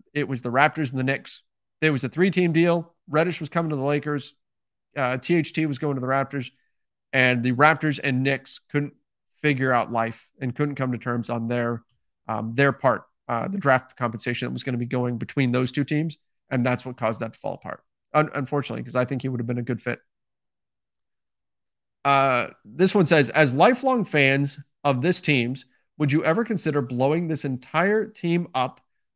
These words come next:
under certain circumstances? That includes trading LeBron and A D."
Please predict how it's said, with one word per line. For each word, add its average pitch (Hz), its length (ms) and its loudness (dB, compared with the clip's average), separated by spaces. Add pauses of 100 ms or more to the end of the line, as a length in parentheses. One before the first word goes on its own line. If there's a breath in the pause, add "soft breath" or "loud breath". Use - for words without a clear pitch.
(140)
under 139 280 0
certain 131 320 -4
circumstances? 127 880 -2
That - 120 -2
includes 160 340 -2
trading 131 360 -4
LeBron 113 320 -4
and 117 120 -6
A 127 120 -2
D." 165 340 -2